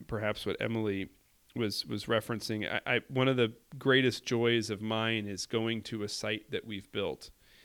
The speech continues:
and being given a tour by the head teacher, um, despite the fact that I've probably seen the plans, I've seen a school that looks like this, and I've had, I've, I've had an operating knowledge of this school coming around for, let's say,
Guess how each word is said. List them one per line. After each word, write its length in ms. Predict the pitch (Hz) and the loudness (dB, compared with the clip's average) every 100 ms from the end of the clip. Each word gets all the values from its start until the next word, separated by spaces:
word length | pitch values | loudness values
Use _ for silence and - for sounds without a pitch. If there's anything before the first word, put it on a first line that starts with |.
| - _ _ _ | -20 _ _ _
and 420 | 110 110 101 101 - _ _ _ _ _ _ _ _ _ 123 | 0 0 0 -4 -8 _ _ _ _ _ _ _ _ _ -6
being 460 | 120 120 113 110 104 _ _ _ _ 131 | 0 2 2 -2 -8 _ _ _ _ -2
given 320 | 127 123 110 | 2 4 2
a 60 | 95 | 0
tour 580 | - - 139 117 98 95 | -6 -6 -2 2 2 0
by 380 | 104 95 95 - | -2 -4 -4 -8
the 100 | - | -10
head 260 | - 110 107 | -4 -4 -2
teacher, 500 | 110 98 - - - _ _ _ _ _ _ - | -8 -8 -8 -10 -12 _ _ _ _ _ _ -10
um, 360 | 98 98 95 - _ _ | -8 -6 -8 -12 _ _
despite 460 | 123 - 123 131 127 | -4 -2 2 2 2
the 80 | 113 | -4
fact 380 | 117 110 104 | -2 -2 -2
that 120 | 113 104 | -2 -2
I've 200 | 104 - | -2 -2
probably 440 | 127 113 110 113 | 0 0 0 -2
seen 360 | - 117 110 110 | -2 -4 -4 -4
the 80 | 101 | -6
plans, 720 | - 107 104 104 104 98 - - - _ | -6 -2 -2 -2 -4 -6 -10 -14 -20 _
I've 120 | 123 - | -10 -4
seen 180 | 127 113 | -2 -2
a 40 | |
school 300 | - - 107 | -4 -2 0
that 100 | 104 | 0
looks 180 | 110 - | -4 -6
like 100 | 110 | -6
this, 180 | 113 - | -6 -4
and 100 | 110 | -4
I've 180 | 120 110 | -4 0
had, 320 | 127 123 113 - - _ - | 2 2 0 -16 -20 _ -2
I've, 200 | 120 113 | -2 2
I've 140 | 127 113 | 0 2
had 160 | 127 | 2
an 100 | 120 | 2
operating 480 | 110 113 143 123 110 | -2 -2 2 2 2
knowledge 360 | 107 110 107 107 | 0 -2 -2 -4
of 100 | 104 | -6
this 140 | 104 | -6
school 420 | - 123 113 107 | -4 -4 -2 -2
coming 340 | 104 120 110 104 | -4 -6 -4 -4
around 460 | 107 101 104 101 | -4 -6 -6 -10
for, 140 | - 104 | -8 -6
let's 200 | 104 - | -6 -4
say, 300 | 110 104 | -2 -2